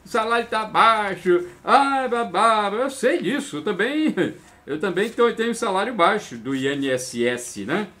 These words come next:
Mas a gente não pode parar, não. Você não morreu, não. Você tá vivo. Aposentou, não quer dizer que morreu, não.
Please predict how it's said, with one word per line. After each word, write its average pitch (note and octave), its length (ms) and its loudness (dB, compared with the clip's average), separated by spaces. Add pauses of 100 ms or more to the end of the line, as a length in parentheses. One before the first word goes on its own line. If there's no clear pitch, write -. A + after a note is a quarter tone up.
(420)
Mas B2+ 220 -4
a F3+ 80 -2
gente G#3 300 -4
não D4+ 160 -2
pode C#4+ 220 -2
parar, A#3 460 2
não. F#3 220 0
Você F3+ 140 -8
não G#3+ 80 -10
morreu, C4 400 4
não. B3+ 260 -2
Você - 120 -12
tá C#4 160 -4
vivo. B3 540 0 (460)
Aposentou, G#3 760 2
não C4 80 -8
quer D4+ 120 0
dizer D4 160 -6
que B3+ 100 -8
morreu, G#3+ 400 4
não. F#3+ 280 -2